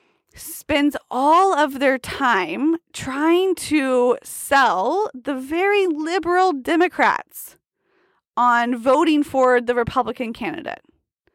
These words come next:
Most likely, it's not gonna work. It's not gonna flip all these liberal Democrats to vote Republican, right?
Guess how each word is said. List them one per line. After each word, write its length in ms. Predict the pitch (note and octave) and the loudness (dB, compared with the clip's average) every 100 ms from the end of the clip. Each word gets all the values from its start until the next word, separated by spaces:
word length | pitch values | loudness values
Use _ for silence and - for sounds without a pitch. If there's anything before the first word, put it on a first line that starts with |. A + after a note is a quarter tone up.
| _ _ _ _ _ _ | _ _ _ _ _ _
Most 760 | B3 B3+ D4+ E4 F#4+ G4 - - - | -2 2 4 4 2 -2 -8 -20 -20
likely, 1000 | - C4+ E4 A4 G#4 - A#3+ G#3 G3 B3+ _ - | -10 0 2 2 -2 -8 -6 -4 -4 -8 _ -20
it's 160 | - | -8
not 200 | D4+ D#4+ | -4 -2
gonna 180 | E4+ D4 | 0 0
work. 380 | A#3 G#3 - _ | 0 -2 -4 _
It's 180 | A#3 - | -12 -2
not 180 | D#4+ D#4+ | 0 2
gonna 260 | F4+ D#4+ | 2 2
flip 420 | C#4+ - - D4 - | 0 -6 -2 -2 0
all 180 | - B3 | 0 0
these 220 | B3 B3 | 0 -2
liberal 400 | B3+ A#3 A#3 A#3 | -2 0 2 2
Democrats 680 | A#3 F4 A4 - B3 B3 - | 0 -2 0 2 2 2 -4
to 120 | C#4 | -2
vote 200 | A#3 A#3 | 0 0
Republican, 680 | B3+ D4+ D4+ A3+ - - A3+ _ _ _ _ | 0 0 0 -2 -8 -8 -12 _ _ _ _
right? 320 | A#3+ A3+ D#4 | -2 0 0